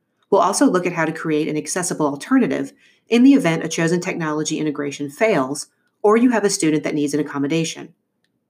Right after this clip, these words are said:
You will be using the same technology in Lesson four, so be thoughtful in your selection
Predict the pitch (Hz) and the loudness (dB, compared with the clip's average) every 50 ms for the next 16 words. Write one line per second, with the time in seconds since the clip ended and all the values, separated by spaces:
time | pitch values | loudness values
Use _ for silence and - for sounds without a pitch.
0 | _ _ _ _ - 185 214 233 226 254 220 202 196 196 196 196 180 165 165 165 | _ _ _ _ 2 4 4 4 4 2 2 2 0 0 0 0 -2 -2 -4 -4
1 | - - 170 170 175 175 - 175 - 151 147 147 151 143 156 165 160 151 151 147 | -4 -2 -2 -2 -2 -4 -6 -8 -6 -4 -2 -2 -2 -2 -2 -2 0 0 0 -2
2 | 143 - 165 165 - - 220 202 - - - _ _ _ _ _ _ - - - | -2 -4 -6 -2 2 2 2 2 0 -8 -12 _ _ _ _ _ _ -8 0 4
3 | 220 262 277 277 262 - - - - 175 156 156 151 147 143 143 - 156 147 143 | 6 6 6 6 4 0 -2 -2 -2 0 0 2 0 0 -2 -2 -4 -4 -6 -6
4 | 139 - - 151 156 156 | -8 -8 -8 -8 -10 -10